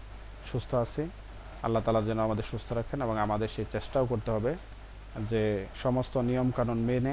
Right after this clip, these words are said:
আমাদের সস-, মানে স্বাস্থ্যবিধি মেনে সচেতন মানুষ হিসেবে চলতে হবে, ভিড় এড়িয়ে চলতে হবে। আমাদের, আহ, কোনোভাবেই যে স্বাস্থ্যবিধি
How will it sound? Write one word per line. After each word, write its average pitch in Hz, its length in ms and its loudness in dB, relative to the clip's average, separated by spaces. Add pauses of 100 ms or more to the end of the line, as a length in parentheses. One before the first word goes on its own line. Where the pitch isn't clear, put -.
(120)
আমাদের 113 260 2
সস-, - 240 -4 (360)
মানে 104 220 -2
স্বাস্থ্যবিধি 117 580 2
মেনে 131 160 2 (120)
সচেতন 120 420 0
মানুষ 113 200 0 (100)
হিসেবে 135 260 2 (580)
চলতে 123 260 0
হবে, 120 140 2 (120)
ভিড় 131 240 4 (100)
এড়িয়ে 120 260 4
চলতে 117 260 0
হবে। 113 160 0 (1400)
আমাদের, 113 380 4
আহ, - 840 0 (120)
কোনোভাবেই 113 680 2 (680)
যে 107 100 0 (140)
স্বাস্থ্যবিধি 110 540 0